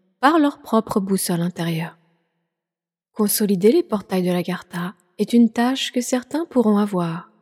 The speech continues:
car les portails de l'Agartha sont en lien étroit avec le retour et le réveil des dragons solaires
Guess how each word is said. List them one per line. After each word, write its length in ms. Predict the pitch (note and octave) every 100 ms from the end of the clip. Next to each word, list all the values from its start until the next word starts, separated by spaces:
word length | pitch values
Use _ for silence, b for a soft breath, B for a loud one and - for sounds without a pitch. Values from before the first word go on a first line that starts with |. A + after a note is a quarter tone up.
| _
car 120 | E3+
les 100 | E3+
portails 360 | - E3+ - F#3
de 80 | F#3
l'Agartha 640 | F3 E3+ E3+ - G3 A3+ b b b b -
sont 260 | B3+ B3
en 60 | C4
lien 200 | C#4 F4
étroit 400 | A#3 - A#3+ C#4+
avec 240 | G3 F#3
le 120 | F3+
retour 420 | F3+ G3 - E4 C4
et 60 |
le 100 | G3+
réveil 380 | G3+ G#3+ C#4 E4
des 100 | G3
dragons 440 | F#3 G3 F3+ A3
solaires 580 | A#3+ G3 E3+ E3+ E3+ -